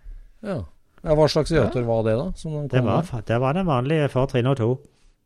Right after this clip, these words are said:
Speaker 1: Ja,
Speaker 3: Ja,
Speaker 1: akkurat.
Speaker 3: samme som jeg brukte.
Speaker 1: Ja vel. Å ja, så det var det du på en måte startet litt med da, å bygge en sørafrikansk versjon, det mest
Speaker 3: Nei,
Speaker 1: vanlige?
Speaker 3: jeg, jeg visste aldri om den varianten da.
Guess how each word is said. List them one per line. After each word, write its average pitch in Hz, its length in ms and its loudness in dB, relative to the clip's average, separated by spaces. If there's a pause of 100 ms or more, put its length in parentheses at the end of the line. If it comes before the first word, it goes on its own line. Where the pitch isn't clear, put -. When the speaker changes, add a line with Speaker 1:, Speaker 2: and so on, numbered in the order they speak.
(320)
Speaker 1:
Ja, 113 180 2 (280)
Speaker 3:
Ja, 73 80 -10
Speaker 1:
akkurat. 110 400 -4
Speaker 3:
samme 113 260 -4
som 131 120 0
jeg 117 80 0
brukte. 101 340 -4 (640)
Speaker 1:
Ja 82 220 -8
vel. 185 200 -8 (560)
Å 123 80 0
ja, 175 140 0
så 127 180 -4
det 120 120 4
var 113 140 4
det 113 320 4
du 214 100 -2
på 190 120 -2
en 190 80 0
måte 131 240 0 (300)
startet 110 420 0
litt 180 160 -4
med 143 100 0
da, 117 100 2
å 110 40 -4
bygge 110 260 0
en 101 80 -2
sørafrikansk 90 880 -4
versjon, 143 420 -4
det 135 100 -4
mest 110 160 -2
Speaker 3:
Nei, 110 180 2
Speaker 1:
vanlige? 110 200 -2
Speaker 3:
jeg, 123 260 -6 (220)
jeg 110 80 0
visste 110 220 2
aldri 110 180 2
om 107 140 2
den 101 160 2
varianten 98 440 -2
da. 92 140 -2